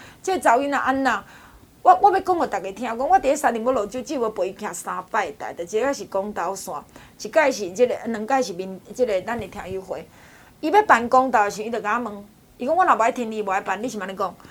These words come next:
我真正想来讲，啊，这个戆囡仔，伊离开，你离开，我搁甲办公室讨论讲，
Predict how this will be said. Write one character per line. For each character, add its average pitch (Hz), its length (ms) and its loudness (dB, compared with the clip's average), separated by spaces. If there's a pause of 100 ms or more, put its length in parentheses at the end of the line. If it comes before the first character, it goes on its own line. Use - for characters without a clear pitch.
(260)
我 403 120 4
真 330 200 -4
正 294 140 4
想 285 160 -2
来 233 120 4
讲， 294 120 6
啊， 320 100 6
这 370 160 2
个 - 20 6
戆 262 320 6 (120)
囡 277 140 -4
仔， 294 100 2
伊 294 200 -4
离 254 180 -4
开， - 200 -6
你 359 120 4
离 254 140 -4
开， 294 120 -2
我 285 140 6
搁 285 120 -2
甲 294 140 2
办 190 180 -4
公 202 160 -6
室 208 140 -8
讨 226 160 -4
论 208 160 -2
讲， 220 120 -4